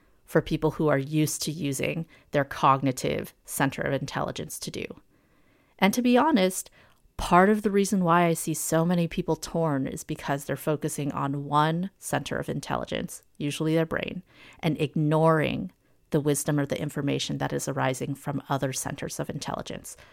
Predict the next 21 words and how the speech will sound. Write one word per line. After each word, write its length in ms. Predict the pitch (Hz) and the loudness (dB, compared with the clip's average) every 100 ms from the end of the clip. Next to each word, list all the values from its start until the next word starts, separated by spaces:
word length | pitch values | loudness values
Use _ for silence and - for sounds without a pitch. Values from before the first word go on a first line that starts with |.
| _ _ | _ _
such 280 | - 143 - | -6 -6 -2
as 240 | 135 135 - | -4 -4 -2
their 160 | 139 | -4
emotions 640 | 143 - - - - - - | -2 -2 -2 -4 -8 -8 -8
or 100 | - | -8
their 160 | 135 | -8
body. 440 | - - - - _ - _ _ _ _ _ _ _ _ _ _ _ _ _ | -6 -6 -6 -14 _ -20 _ _ _ _ _ _ _ _ _ _ _ _ _
So 200 | - 180 | -2 0
if 220 | 170 - | 0 0
you'd 160 | 233 262 | 0 2
like 180 | 247 240 | 0 0
to 120 | - | -4
explore 880 | 196 - - - 147 139 - 208 - _ _ _ _ _ _ _ | -4 -8 -14 -6 -4 -2 -4 -8 -10 _ _ _ _ _ _ _
what 200 | 160 151 | 2 2
information 640 | 175 160 160 151 147 - 147 | 0 -4 -2 -2 -2 -4 -2
there 140 | 143 | -2
may 140 | 143 135 | -2 -4
be 220 | 143 143 | -4 -4
in 160 | 143 | -4
your 140 | 135 135 | -4 -6
body, 560 | - - - - 202 | -4 -4 -4 -10 -12